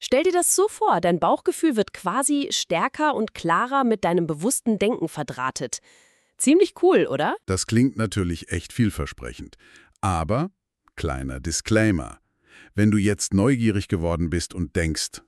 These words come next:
Speaker 2: „Das probier ich mal aus“,
Speaker 1: Ja, Vorsicht.
Speaker 2: dann ist es wichtig,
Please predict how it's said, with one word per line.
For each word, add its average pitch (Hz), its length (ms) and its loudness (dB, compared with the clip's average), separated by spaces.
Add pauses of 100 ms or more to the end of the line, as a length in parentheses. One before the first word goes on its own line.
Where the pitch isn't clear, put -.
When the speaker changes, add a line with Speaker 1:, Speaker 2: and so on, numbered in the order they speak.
(140)
Speaker 2:
„Das - 300 -2
probier 104 400 2
ich 117 100 0
mal 127 160 4
aus“, 135 440 -2 (180)
Speaker 1:
Ja, 165 400 2
Vorsicht. 151 540 -4 (100)
Speaker 2:
dann 127 240 2
ist - 300 -4
es 85 180 -6
wichtig, 139 520 -2